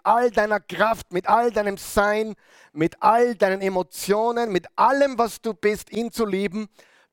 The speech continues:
denen, äh, wird alles zum Besten gereichen. Und das Erste, was er gesagt hat, die schlechten Dinge deines Lebens werden sich in gute,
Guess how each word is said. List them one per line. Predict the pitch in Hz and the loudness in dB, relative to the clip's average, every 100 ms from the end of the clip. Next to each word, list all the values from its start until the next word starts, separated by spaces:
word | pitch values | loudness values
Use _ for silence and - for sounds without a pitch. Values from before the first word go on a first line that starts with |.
| - | -2
denen, | 175 214 220 226 233 - _ _ _ _ _ _ _ _ | 0 2 0 -2 -6 -14 _ _ _ _ _ _ _ _
äh, | 175 156 143 - | -2 -2 -4 -2
wird | 151 - | -2 2
alles | 160 196 202 - | 2 2 0 -4
zum | - 165 131 | -8 -8 -4
Besten | 151 156 - - - 147 | -2 -2 -6 -20 -12 -8
gereichen. | - 147 131 135 120 - 117 - - - - | -2 -2 0 -2 -4 -10 -16 -18 -20 -20 -10
Und | 135 | -8
das | 208 | 0
Erste, | 208 269 - 262 | 0 2 0 0
was | 226 | 0
er | 240 | 0
gesagt | 226 202 170 - | 0 2 0 0
hat, | 135 - | -4 -2
die | 143 | -4
schlechten | - 170 254 285 - - 233 | -2 0 0 -2 -8 -10 -6
Dinge | 208 220 208 | -4 -2 -2
deines | 202 196 | -4 -2
Lebens | 170 160 151 165 - - - - | -2 -2 -4 -8 -10 -20 -20 -12
werden | 120 160 180 185 | 0 2 2 -4
sich | 147 170 - | -2 -2 -2
in | 156 143 | -6 -4
gute, | 156 170 - 151 147 151 | -4 -6 -2 0 0 -2